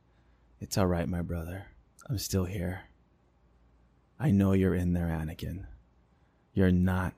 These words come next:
gone. I'll wait." Like, it, it personally connected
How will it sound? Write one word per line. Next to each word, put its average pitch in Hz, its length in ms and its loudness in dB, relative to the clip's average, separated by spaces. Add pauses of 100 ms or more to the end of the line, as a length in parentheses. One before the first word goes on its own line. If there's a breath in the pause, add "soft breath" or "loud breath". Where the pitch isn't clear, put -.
(140)
gone. 90 480 -4 (480)
I'll 98 280 0
wait." 92 520 -4 (1400)
Like, 110 260 2
it, - 200 2 (180)
it - 260 -2
personally 180 580 4
connected 170 760 -4